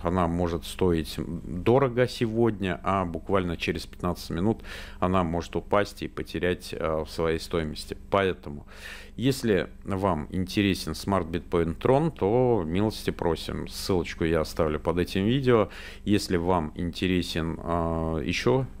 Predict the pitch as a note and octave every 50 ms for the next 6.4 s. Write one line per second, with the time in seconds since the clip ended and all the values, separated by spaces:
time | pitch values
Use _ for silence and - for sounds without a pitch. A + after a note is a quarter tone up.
0 | - - - - A#2+ - - A2 G#2+ - B2 B2 - B2+ B2+ - C3 A#2+ A#2+ A#2
1 | - - A2+ A2 A2+ A#2 A2+ G2+ E2+ E2 G2+ C3+ D#3+ - - - F2 E2 - F2
2 | F2+ G#2+ - - - B2+ B2 A#2 - - - - - - - - - - F2+ F2
3 | E2 D#2+ D2+ D#2 E2 F2 - G2 E2+ F2 A2+ C3 - G2 - - - - G2 G#2
4 | - - D#2+ - - - - F#2 F2 D#2 - - E2 E2+ D#2+ E2+ F2+ F2 D#2 D2+
5 | D#2 D#2+ D#2 D2+ - - - E2+ D#2+ D#2+ E2 E2+ - - C3+ C3 B2 F#2 F2 F2+
6 | - - - G2+ G2 E2+ D#2